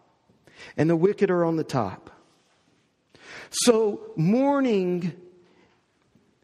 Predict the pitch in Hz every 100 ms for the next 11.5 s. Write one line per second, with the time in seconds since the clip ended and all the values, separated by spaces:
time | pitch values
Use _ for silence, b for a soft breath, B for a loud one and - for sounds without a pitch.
0 | _ _ _ _ _ _ - 202 190 190
1 | 226 277 269 165 107 101 117 B - 165
2 | 190 170 190 165 185 202 208 233 - -
3 | - 240 - 131 139 - _ B B B
4 | 202 240 190 226 208 254 247 185 - 247
5 | 262 - 196 170 B 190 214 226 226 170
6 | 233 247 240 180 233 254 226 226 220 208
7 | 233 247 226 233 254 226 180 330 285 -
8 | - - 202 - 165 151 139 - 117 -
9 | - B B B B 220 262 226 269 262
10 | 302 285 165 294 311 277 233 233 233 202
11 | 247 311 247 202